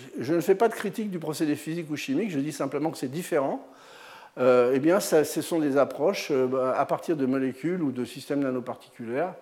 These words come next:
qui se font, euh, via les solutions. Alors, le premier travail que j'ai trouvé sur la synthèse, vous voyez, d'un, d'une perovskite, euh, c'est le,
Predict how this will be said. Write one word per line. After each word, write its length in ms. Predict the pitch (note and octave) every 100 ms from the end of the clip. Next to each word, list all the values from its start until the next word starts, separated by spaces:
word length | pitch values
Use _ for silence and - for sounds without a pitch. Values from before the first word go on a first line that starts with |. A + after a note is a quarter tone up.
| - - - _
qui 140 | D3
se 140 | - D3
font, 400 | - F3 F3+ C3
euh, 40 |
via 240 | A2+ D#3
les 120 | D#3 D3
solutions. 480 | C#3+ B2+ - - - _ _ _ _ _ _ -
Alors, 260 | F3+ G3+ - - -
le 320 | F3 F#3 - - - - -
premier 300 | A3+ C4+ D4
travail 480 | - F#3+ F#3+ G3 D3 -
que 140 | C#3
j'ai 160 | C#3 D#3
trouvé 400 | F#3+ F3+ F3+ F#3
sur 280 | - C#3
la 140 | C3 C3
synthèse, 540 | C3+ E3+ E3+ E3+ D#3+
vous 40 | C3
voyez, 280 | C3 D3
d'un, 240 | C#3 A#2+ A#2
d'une 240 | A#2+ C#3
perovskite, 720 | C#3 D#3+ D#3 - F3+ D#3+ -
euh, 320 | A#2+ B2 A2 A2
c'est 220 | - - A2
le, 280 | G#2+ G#2